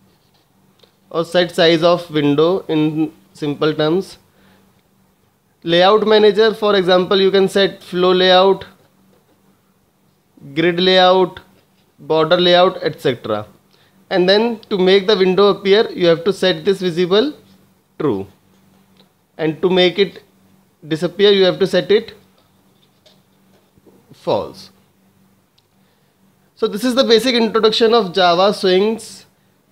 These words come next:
difference between A W T and Swing, and some of the important methods of component class, which are exactly similar to the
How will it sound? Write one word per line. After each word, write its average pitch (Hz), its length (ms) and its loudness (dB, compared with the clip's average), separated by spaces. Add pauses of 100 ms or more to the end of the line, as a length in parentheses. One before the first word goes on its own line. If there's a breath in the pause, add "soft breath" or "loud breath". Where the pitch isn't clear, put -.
difference 190 480 -2
between 208 400 2
A 196 160 0
W 190 300 -2
T 208 160 -2
and 208 160 2
Swing, 226 360 0 (240)
and 185 380 -2
some 190 220 -2
of 185 100 0
the 208 60 2
important 185 400 0
methods 180 360 -2
of 214 140 0
component 165 500 0
class, 135 200 -6
which 151 280 -10
are 180 240 2
exactly 165 540 0
similar 165 460 0
to 165 160 -4
the 226 240 0